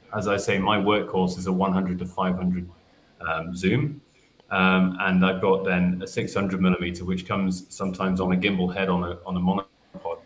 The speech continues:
But if you're trepping around grassland, marshes, and the rest of it, that's not exactly the most lightest or easiest thing to take with you. And so I, I would argue that actually the one hundred to five hundred allows me to do a whole lot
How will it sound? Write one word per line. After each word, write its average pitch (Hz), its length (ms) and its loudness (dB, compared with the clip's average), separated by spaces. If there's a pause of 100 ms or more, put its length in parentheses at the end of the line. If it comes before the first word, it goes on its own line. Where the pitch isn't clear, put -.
(320)
But 92 120 -2
if 92 80 -10
you're 104 140 -2
trepping - 360 -2
around 95 460 0 (420)
grassland, 104 480 2
marshes, 98 500 0
and 95 80 0
the 92 40 0
rest 101 260 -2
of - 80 -12
it, - 120 -8
that's 107 240 -8
not 101 160 -6
exactly 101 400 -4
the 92 60 0
most 92 420 -2
lightest 95 480 -6
or 92 140 0
easiest 90 320 0
thing 92 120 0
to 90 100 -4
take 90 280 -6
with 92 120 -6
you. - 160 -18 (440)
And 92 140 -2
so 87 300 0 (840)
I, 98 120 -4
I 98 300 0
would 95 140 0
argue 92 340 4
that 92 200 0
actually 92 180 -6
the 87 60 -6
one 90 140 0
hundred 87 240 0
to - 60 -16
five 90 220 0
hundred 90 300 -2
allows 98 280 0
me 92 80 2
to 87 60 2
do 90 160 2
a 87 40 2
whole 92 180 0
lot 78 180 -4